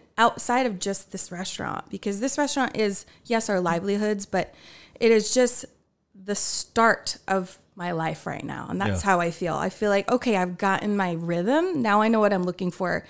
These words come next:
Speaker 1: um, in my life," and, and him as well. Um,
Speaker 2: A
Speaker 1: so
Speaker 2: lot of people in that situation, one of the partners would
Speaker 1: Mm-hmm.
Speaker 2: generally maybe choose to vacate the
Speaker 1: Mm-hmm.
Speaker 2: business, right? Go somewhere
Speaker 1: Sure.
Speaker 2: else. They don't wanna be a
Speaker 1: Yeah.
Speaker 2: part of it. You guys are still
Speaker 1: Oh,
Speaker 2: doing
Speaker 1: no.
Speaker 2: the day-to-day together.
Speaker 1: Yeah,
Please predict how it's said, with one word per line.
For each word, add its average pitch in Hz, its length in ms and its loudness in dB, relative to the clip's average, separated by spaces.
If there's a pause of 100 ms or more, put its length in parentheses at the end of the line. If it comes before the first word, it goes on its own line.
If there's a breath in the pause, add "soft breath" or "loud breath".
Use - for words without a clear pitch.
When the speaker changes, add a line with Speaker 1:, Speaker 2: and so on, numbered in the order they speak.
(300 loud breath)
Speaker 1:
um, - 580 -2
in 208 140 -2
my 185 160 -2
life," - 300 -6
and, 247 260 2
and 254 160 2
him 285 180 4
as 190 140 0
well. 180 260 0 (380 loud breath)
Um, 196 580 4
Speaker 2:
A - 40 -14
Speaker 1:
so 151 120 2
Speaker 2:
lot 170 180 2
of 240 80 2
people 143 220 2
in 113 60 4
that 110 140 2
situation, 107 800 0 (440)
one 117 200 2
of 110 60 4
the 101 60 2
partners 98 540 -2
would 220 80 2
Speaker 1:
Mm-hmm. 214 120 4
Speaker 2:
generally 98 500 0 (580 soft breath)
maybe 107 240 2
choose 104 240 0
to - 100 -4
vacate - 500 -2
the 247 60 2
Speaker 1:
Mm-hmm. 262 140 6
Speaker 2:
business, 90 300 -2
right? 110 180 0
Go 110 140 2
somewhere 107 320 2
Speaker 1:
Sure. - 20 4
Speaker 2:
else. 110 220 2
They 104 60 -2
don't 104 100 -4
wanna 95 100 -4
be 90 100 -4
a - 20 0
Speaker 1:
Yeah. 98 60 0
Speaker 2:
part 110 120 0
of 104 60 -2
it. 113 80 -4
You 123 100 -2
guys 170 220 2
are 139 40 0
still 147 440 2
Speaker 1:
Oh, - 120 -12
Speaker 2:
doing - 180 6
Speaker 1:
no. - 20 6
Speaker 2:
the 131 80 4
day-to-day 135 360 6
together. 98 320 -4
Speaker 1:
Yeah, 262 220 4